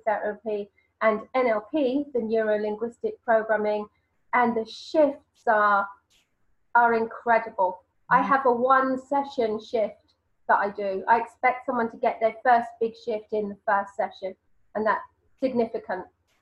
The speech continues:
Speaker 1: for even major things, which is why I do the trauma work. So once I had this tool, um, in this hypnosis that I do,
Speaker 2: Mm-hmm.
Speaker 1: um, I started to get people come to me with mental health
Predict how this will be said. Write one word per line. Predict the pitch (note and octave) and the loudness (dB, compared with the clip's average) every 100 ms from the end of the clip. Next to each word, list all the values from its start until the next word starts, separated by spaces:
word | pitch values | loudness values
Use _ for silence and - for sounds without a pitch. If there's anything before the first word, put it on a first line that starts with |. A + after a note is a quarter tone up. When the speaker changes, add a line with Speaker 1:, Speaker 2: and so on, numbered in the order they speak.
| _ - | _ 2
Speaker 1:
for | A3+ A3 | 4 6
even | G#3+ G#3+ G#3+ G3 G#3 | 4 0 0 -2 0
major | A3+ A3 G#3+ A3+ G3+ | 0 2 0 -2 -6
things, | G#3+ G3+ F#3 - _ _ _ - | -4 -4 -6 -12 _ _ _ -14
which | A3+ | -12
is | A3+ G#3+ | -10 2
why | A#3 C#4+ D4 | 4 6 4
I | A#3+ | 0
do | A#3+ A3+ | -2 -4
the | A3+ | -6
trauma | - - C4 C4 A#3 | -10 -2 2 2 0
work. | G#3 G3+ F#3+ - - _ _ _ _ _ _ _ - | -2 -2 -4 -8 -20 _ _ _ _ _ _ _ -2
So | D4 | 0
once | C4+ D#4+ A4 A4 A#4+ | 4 4 4 2 4
I | A4+ F#4 | 4 4
had | D#4+ - | -2 0
this | C#4 - _ _ | -6 -6 _ _
tool, | - E4+ D#4 G3 - - _ _ _ - | 2 4 4 2 -2 -12 _ _ _ -4
um, | A3 A3 A3+ | 0 0 -2
in | A#3 A3+ | -2 -2
this | A#3 - | -6 -10
hypnosis | B3+ - G#3+ A3+ A3+ - G#3 A3+ _ _ - | -12 -8 -2 0 -2 -4 -6 -6 _ _ -2
that | G3+ | 0
I | F3 F#3+ | 0 -2
do, | G3 F#3 F3+ F#3+ _ _ _ - | -6 -6 -6 -8 _ _ _ -14
Speaker 2:
Mm-hmm. | G3 B3 B3 | -10 -2 4
Speaker 1:
um, | A#3 A3+ A3+ | 6 6 2
I | B3 B3+ | 0 0
started | - D#4 D#4 D#4+ | 4 4 4 -4
to | C#4+ | -2
get | C#4+ - | -2 -2
people | C4 B3+ | -4 -4
come | B3+ C4 B3+ | -2 0 0
to | - C4 | -4 -4
me | B3 | -2
with | A#3+ B3 | -2 -4
mental | B3 A#3+ B3 A3 | -4 -4 -4 0
health | A#3 A#3+ | 4 4